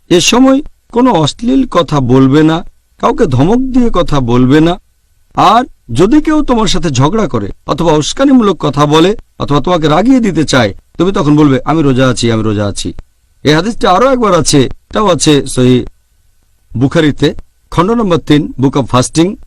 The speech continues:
হাদিস নাম্বার এক হাজার আটশো চুরানব্বই। আমাদের প্রিয় নবী বলেছেন, কেউ উস্কানিমূলক কথা বললে তুমি বলবে, "আমি রোজা আছি, আমি রোজা আছি।" এই হাদিসটা সহিহ মুসলিমেও আছে, অনেক জায়গায় আছে।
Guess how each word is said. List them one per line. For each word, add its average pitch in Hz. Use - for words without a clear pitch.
হাদিস 165
নাম্বার 220
এক 151
হাজার 139
আটশো 123
চুরানব্বই। 107
আমাদের 226
প্রিয় 156
নবী 135
বলেছেন, 143
কেউ 226
উস্কানিমূলক 220
কথা 160
বললে 196
তুমি 160
বলবে, 165
"আমি 156
রোজা 143
আছি, 143
আমি 135
রোজা 110
আছি।" 101
এই 160
হাদিসটা 202
সহিহ 175
মুসলিমেও 254
আছে, 185
অনেক 320
জায়গায় 208
আছে। 123